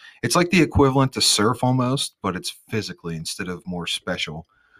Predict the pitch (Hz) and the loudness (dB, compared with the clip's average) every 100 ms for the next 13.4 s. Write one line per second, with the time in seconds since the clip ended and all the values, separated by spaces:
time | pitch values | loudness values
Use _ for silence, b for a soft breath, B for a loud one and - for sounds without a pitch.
0 | b b - 113 - 123 117 107 101 98 | b b -8 -6 -4 -4 -4 -4 -2 -2
1 | 107 104 98 95 101 98 98 92 95 92 | -2 -4 -6 -6 -4 -4 -6 -6 -4 -4
2 | 90 85 - 92 80 80 87 98 101 95 | -4 -6 -10 -10 -10 -10 -4 -2 -2 -2
3 | 101 98 98 87 - - 92 95 95 90 | -2 -2 -2 -6 -8 -4 0 0 -2 -2
4 | 85 - - B B B B B B - | -2 -4 -12 B B B B B B -10
5 | 110 - - 123 139 143 - 147 147 147 | -10 -10 -8 -2 0 2 2 2 2 2
6 | - - 110 92 95 92 87 87 95 95 | 2 2 2 2 2 0 2 2 2 2
7 | - - 101 - 104 95 87 92 87 87 | 0 0 2 2 2 0 0 -2 -2 -2
8 | 90 - 87 87 - 87 87 85 - 80 | -6 -4 -4 -4 -2 0 0 -2 -4 -2
9 | 85 - 90 85 85 82 80 78 69 - | -2 -4 -6 -4 -4 -4 -4 -6 -10 -20
10 | _ _ _ _ _ _ - 104 92 - | _ _ _ _ _ _ -6 -2 -2 0
11 | 113 110 101 110 110 113 - 101 101 107 | 0 2 2 2 2 2 0 -2 -2 -2
12 | - B B B _ 87 120 120 143 147 | -8 B B B _ 0 2 4 2 4
13 | 143 147 160 | 2 4 2